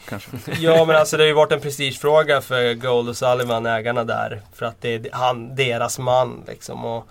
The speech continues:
Speaker 2: nu har han ju fått mandat här i år, förtroendet att vara den som ska göra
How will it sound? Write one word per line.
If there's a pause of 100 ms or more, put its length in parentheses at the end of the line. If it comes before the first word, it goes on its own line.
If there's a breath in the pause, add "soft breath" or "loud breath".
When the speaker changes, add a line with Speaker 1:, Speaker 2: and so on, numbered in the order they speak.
(680 loud breath)
Speaker 2:
nu
har
han
ju
fått
mandat
här
i
år,
förtroendet
att
vara
den
som
ska
göra